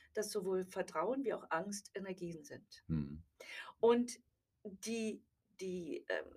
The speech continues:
Speaker 1: das Vertrauen ist eben eine tragende Energie und bisweilen auch eine heilende Energie. Ich möchte das Beispiel Placebo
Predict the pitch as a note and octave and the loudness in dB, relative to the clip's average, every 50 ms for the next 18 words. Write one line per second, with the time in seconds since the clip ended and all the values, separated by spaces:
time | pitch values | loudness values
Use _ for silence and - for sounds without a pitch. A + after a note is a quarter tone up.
0 | - - - - - - F3+ F3 - F#3 F3+ - - F#3+ A#3 D#4+ F#4 F4 B3+ A3 | -18 -20 -20 -10 -6 -6 -4 -4 -2 -4 -2 2 4 6 6 8 8 6 4 2
1 | G3+ - - - - - F3 G3+ G3+ G#3 G3+ G3+ - F3 F#3 F#3 F#3 F3+ F3+ - | 0 -4 -6 -6 -2 0 0 2 2 0 -2 0 2 2 2 2 0 -2 -4 -6
2 | - - - D#3+ D#3+ F#3+ A#3 B3+ - D4 - D#4+ C#4 - B3+ B3+ C4+ C4+ C4 - | -8 -6 -6 -4 -2 -2 -2 -2 -4 -4 -4 -2 0 2 2 2 2 0 0 0
3 | B3 B3+ C4+ D4 E4 - - G#3 G3+ G#3 G#3 G3 - - F#3 F3+ F#3 G3+ G#3+ G#3 | 0 2 2 2 0 0 -4 -6 -6 -6 -6 -6 -2 2 4 4 6 4 2 2
4 | - - F3+ F3+ - - - E3 E3+ E3 E3+ E3+ E3+ E3+ - - - A3+ A#3+ B3+ | 0 -2 -2 -2 -4 -4 -2 0 0 0 -2 -4 -6 -6 -8 -6 -2 0 2 2
5 | C#4+ C4 A3 F3 E3 D#3+ E3 - - E3 E3 E3 D#3+ - - E3 D#3+ F#3+ A#3+ B3 | 2 2 2 0 -2 -2 -4 -4 -4 -4 -6 -6 -6 -8 -6 -4 -2 -2 -2 -4
6 | - - - - - - - - - _ - F#3 G#3 A3+ G#3+ A3 A3+ A3 - F#3+ | -6 -12 -20 -20 -18 -18 -18 -20 -12 _ -2 2 4 4 4 4 2 0 0 -2
7 | - - F3+ E3+ F3 - - F#3+ F#3 - - E3+ F3 - - - E3 E3 F3 E3 | -4 0 2 2 2 0 -2 -4 -4 -4 -4 -2 0 0 0 0 2 0 2 4
8 | D#3+ D3 C#3 D3 - | 4 4 2 2 -2